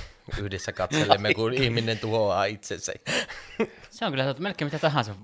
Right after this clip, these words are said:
Speaker 3: Juusen biisiä voi ihan samalla
Speaker 2: Joo, ja
Speaker 3: kuunnella.
Speaker 2: jos
Speaker 1: Niin.
Speaker 2: maailma-, maailmanloppu on silloin tulo-, tuhossa, tuhossa,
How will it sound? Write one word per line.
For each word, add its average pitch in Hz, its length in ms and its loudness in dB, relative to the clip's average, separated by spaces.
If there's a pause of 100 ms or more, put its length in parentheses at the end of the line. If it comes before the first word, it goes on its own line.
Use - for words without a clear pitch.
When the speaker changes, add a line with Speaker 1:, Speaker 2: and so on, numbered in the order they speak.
(160)
Speaker 3:
Juusen 104 340 -2
biisiä 87 400 -4
voi 82 180 -8
ihan 90 120 -2
samalla 90 220 -2
Speaker 2:
Joo, 98 200 6
ja 98 100 6
Speaker 3:
kuunnella. 87 180 2
Speaker 2:
jos 190 80 -2
Speaker 1:
Niin. 165 100 4
Speaker 2:
maailma-, 160 360 8
maailmanloppu 143 600 4
on 139 60 2
silloin 139 240 0
tulo-, 143 320 0
tuhossa, 120 500 2 (140)
tuhossa, 82 580 -2